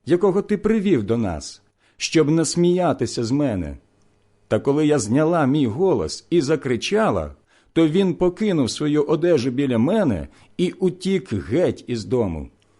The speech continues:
Як зачув його пан слова своєї жінки, яка говорила йому:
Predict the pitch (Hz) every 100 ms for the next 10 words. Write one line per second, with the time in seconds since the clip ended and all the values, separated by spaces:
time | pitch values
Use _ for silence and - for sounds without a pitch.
0 | _ _ _ _ _ _ _ _ _ _
1 | _ _ _ _ _ _ _ 87 92 117
2 | 92 147 - 180 147 123 135 - 143 107
3 | - 107 123 123 - 110 117 110 95 107
4 | 180 123 - 69 67 - 90 110 120 101
5 | 107 135 147 107 92 85 80 65